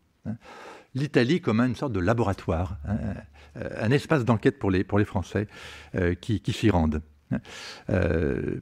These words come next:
par le biais de rencontres, de visites et de fêtes, Montesquieu est l'exemple même d'un,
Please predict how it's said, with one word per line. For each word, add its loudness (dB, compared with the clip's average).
par -2
le 4
biais 8
de 4
rencontres, 2
de 2
visites 0
et -2
de -10
fêtes, -2
Montesquieu -2
est 2
l'exemple 4
même 6
d'un, 2